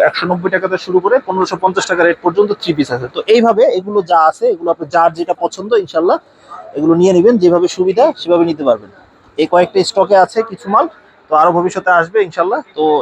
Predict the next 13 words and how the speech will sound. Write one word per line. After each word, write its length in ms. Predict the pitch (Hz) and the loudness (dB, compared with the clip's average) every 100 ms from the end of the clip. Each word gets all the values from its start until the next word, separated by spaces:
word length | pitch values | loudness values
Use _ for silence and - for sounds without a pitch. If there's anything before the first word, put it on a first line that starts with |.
| - | -4
স্টক 180 | - 196 175 | -4 -2 0
খালি 160 | 185 180 | 0 2
করার 140 | 165 | 2
অফার 140 | 147 156 | 0 -4
চলতেছে। 280 | 147 117 117 107 | -6 -10 -14 -18
তো 40 | 131 160 | -4 -2
তারপরে 320 | 170 220 202 - - _ _ - | 0 2 2 0 -8 _ _ -6
আমি 120 | 175 185 | -2 2
যেটা 140 | 202 190 | 2 2
দেখাচ্ছি 300 | 185 190 262 240 | 0 -2 -2 0
সেটা 160 | 202 202 | 0 2
হলো, 160 | 208 220 - - _ _ _ _ _ _ _ _ _ _ _ _ _ - - 123 | 4 2 0 -4 _ _ _ _ _ _ _ _ _ _ _ _ _ -20 -6 0
আহ, 200 | 117 104 | 2 2